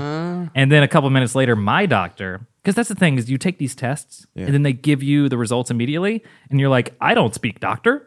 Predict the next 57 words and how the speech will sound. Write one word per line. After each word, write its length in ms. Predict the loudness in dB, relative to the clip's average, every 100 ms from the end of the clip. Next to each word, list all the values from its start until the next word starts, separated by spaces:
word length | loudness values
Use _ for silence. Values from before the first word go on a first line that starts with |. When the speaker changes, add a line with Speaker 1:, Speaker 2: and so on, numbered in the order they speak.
| _
Speaker 1:
What 100 | -4
Speaker 2:
What 40 | 0
Speaker 1:
does 80 |
Speaker 2:
the 80 | 2
Speaker 1:
it, 60 | 2
Speaker 2:
hell 120 | 4
Speaker 1:
any 80 | 4
Speaker 2:
does 100 | 4
Speaker 1:
of 40 |
Speaker 2:
this 140 | 4 4
Speaker 1:
it, 60 |
Speaker 2:
mean?" 100 | 2 0
Speaker 1:
yeah, 100 | 0
what 120 | -4
does 100 | -4
Speaker 3:
Mm-hmm. 100 | -2
Speaker 1:
any 200 | -2 -2
of 80 | -4
it 60 |
mean? 220 | -6 -8 0
Speaker 2:
But 280 | 4 4 4
my 200 | 2 2
doctor 360 | 2 2 0 -2
today 640 | 0 2 2 2 -2 -8 _ -10 -2
got 240 | -2 -2
the 60 | -2
results, 600 | 0 0 0 -4 -14 -10
and 140 | -6 -2
on, 340 | 0 2 0 -4
there's 160 | -6
a 40 | -2
little 160 | -2
app 320 | -2 -2 -4 -10
for 100 | -6
my 100 | -4
doctor. 380 | -4 -4 -6 -8 -10 _
She 200 | -8 -6
typed, 380 | -2 -2 -4 -10 _ _ _ _ -8
"Looks 160 | -6 -4
great. 340 | -4 -2 -6 _
This 100 | -8
is 140 | -4 0
really 180 | 0 2
good 140 | 0
results." 520 | 2 0 0 -6 -18 _ _ _ _ _ _ -10
Speaker 3:
Nice. 360 | -8 -8 -12 -18 _ _ -12
Speaker 1:
Wow. 460 | -8 -6 -6 -8 -14 _
Speaker 2:
So 200 | -6 -2
I 160 | 0
am 100 | 0
just 140 | 0 -2
so 180 | 0 0
thankful 440 | 0 -2 -2 -4
I 140 | -4 -2
go 160 | -2
to 60 | -4
Sentara. 640 | -6 -8 -4 -4 -4 -8